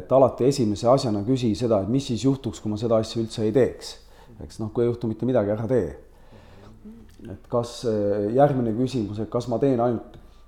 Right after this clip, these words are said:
neid asju, mida ainult mina saan teha, mitte keegi teine. Juhul, kui seda tegevust saab keegi teine ka teha, anna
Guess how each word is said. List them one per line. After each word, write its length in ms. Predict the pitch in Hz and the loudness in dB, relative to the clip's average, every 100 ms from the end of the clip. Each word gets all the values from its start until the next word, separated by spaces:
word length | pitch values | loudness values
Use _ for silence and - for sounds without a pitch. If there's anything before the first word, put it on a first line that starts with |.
| - - | -20 -4
neid 400 | 131 151 151 - | 4 6 6 6
asju, 320 | 143 151 117 | 4 2 -2
mida 160 | 117 127 | 0 2
ainult 160 | 120 | 4
mina 180 | 139 139 98 | 4 4 2
saan 160 | 101 | -4
teha, 200 | 90 95 95 | -6 -6 -4
mitte 240 | 120 139 | -2 4
keegi 260 | 131 127 110 | 6 6 4
teine. 300 | 120 110 78 - - - - - - - - - - - - - - - - - - - - - | 2 2 -2 -12 -20 -20 -20 -20 -20 -20 -20 -20 -20 -20 -20 -20 -20 -20 -20 -20 -20 -20 -20 -6
Juhul, 220 | 120 120 107 | -2 -2 -2
kui 200 | 107 104 101 | -2 -2 -2
seda 200 | 123 110 | -2 -2
tegevust 360 | 110 135 117 113 | 0 2 0 -2
saab 80 | 110 | -4
keegi 200 | 131 120 120 | -2 -2 0
teine 240 | 135 120 | 0 2
ka 100 | 123 | 2
teha, 220 | 123 110 98 - - - - | 2 0 -4 -10 -20 -12 -4
anna 180 | 135 | 0